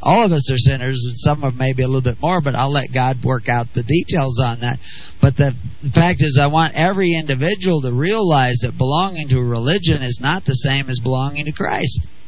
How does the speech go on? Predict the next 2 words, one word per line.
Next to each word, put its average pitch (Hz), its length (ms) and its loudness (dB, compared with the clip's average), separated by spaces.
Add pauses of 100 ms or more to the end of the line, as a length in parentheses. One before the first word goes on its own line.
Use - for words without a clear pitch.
(1700)
And 135 540 0 (560)
that 127 360 2